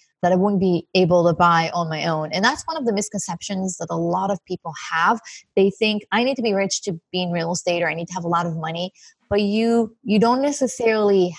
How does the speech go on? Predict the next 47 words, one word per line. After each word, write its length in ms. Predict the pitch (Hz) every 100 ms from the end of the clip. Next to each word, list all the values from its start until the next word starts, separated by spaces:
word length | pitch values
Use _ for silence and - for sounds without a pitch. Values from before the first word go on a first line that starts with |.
| -
have 300 | 233 294 269 247 226
to 80 |
be 480 | 170 175 165 156 - _ _ _ _ 175
wealthy 720 | 175 190 175 170 170 156 160
to 80 | -
invest 420 | 170 165 175 165
in 80 | 170
real 220 | 160 151
estate. 420 | 151 - 156 147 - - -
You 100 | 202
can 200 | 208 208
join 640 | 165 202 233 240 226 214 - _ _ _ _ _ _ 247
other 240 | 277 311
investors 760 | 202 170 170 - - 165 165 -
or 260 | 214 190 185
work 260 | 185 220 220
with 100 | 196
a 60 |
syndicator. 720 | 185 - 277 311 202 170 160 160 - -
So 160 | -
you 100 | 226
put 200 | 220 247
a 60 | 208
little 320 | 208 254 320
bit 200 | 240 220
of 120 | 190 -
the 80 |
money 520 | 170 170 165 165 165 - -
and 200 | 170 170 -
others 340 | 214 214 202
are 60 | 185
putting, 520 | - 202 190 180 175 _ _
you 80 | 180
know, 240 | 175 165 151
some, 440 | - - 185 175 -
you 80 | 180
know, 100 | 170
fifty, 440 | 156 208 208 208 185
a 80 |
hundred, 500 | 175 202 190 190 175
three 160 | 190 196
hundred, 240 | 202 185
half 300 | 170 185 190
a 40 | 185
million 300 | 180 180 175
dollar 260 | 170 165
checks. 560 | 165 - 277 208 - -